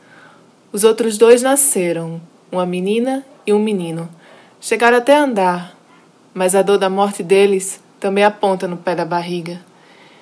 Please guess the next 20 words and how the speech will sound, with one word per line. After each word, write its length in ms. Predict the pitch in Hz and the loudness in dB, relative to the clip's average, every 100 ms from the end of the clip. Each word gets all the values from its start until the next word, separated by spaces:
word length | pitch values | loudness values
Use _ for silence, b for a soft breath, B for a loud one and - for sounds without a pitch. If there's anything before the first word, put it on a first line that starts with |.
| b _ | b _
Diz 160 | 185 - | -2 -2
que 80 | 214 | 2
morreram 380 | 208 202 208 | 2 4 2
de 100 | 214 | 2
gasto. 640 | 233 190 175 175 - - - _ _ _ _ _ - | -2 0 0 0 -6 -10 -16 _ _ _ _ _ -8
Não 100 | 220 | -2
sei 200 | - 262 | 0 2
bem, 220 | 247 240 | 2 2
não. 280 | 180 160 165 B B B B B B _ _ _ _ | -2 -6 -10 B B B B B B _ _ _ _
Tá 100 | 196 | 0
vendo 220 | 190 202 | 2 2
essas 260 | 202 202 175 | 2 0 0
veias? 640 | 214 226 208 190 185 - - - | 2 4 4 2 -2 -6 -10 0
Parecem 360 | 208 208 208 | 4 4 4
montanhas, 720 | 220 220 208 214 214 196 180 | -2 -6 -4 -2 0 0 0
né? 320 | 185 190 196 202 _ _ _ | 0 -2 -4 -10 _ _ _
Na 100 | 180 | -8
pele 260 | 180 185 | -2 0
do 140 | 180 180 | 0 -6
tempo. 500 | 170 185 190 196 | -2 -2 -2 -8